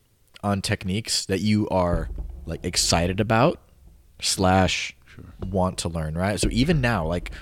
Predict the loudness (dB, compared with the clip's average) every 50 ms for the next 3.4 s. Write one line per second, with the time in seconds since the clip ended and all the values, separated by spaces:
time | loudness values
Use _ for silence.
0 | -10 -4 0 2 4 4 4 2 0 0 2 4 4 4 2 2 0 -2 -4 -4
1 | -2 -2 -2 -2 -2 -6 -8 -10 -12 -16 -20 -20 -20 -20 -20 -20 -20 -20 -8 -4
2 | -2 -2 2 2 2 2 0 0 -2 -2 -2 -2 -2 -2 -2 -2 -2 -4 -4 -4
3 | -2 -2 -2 -2 -4 -6 -12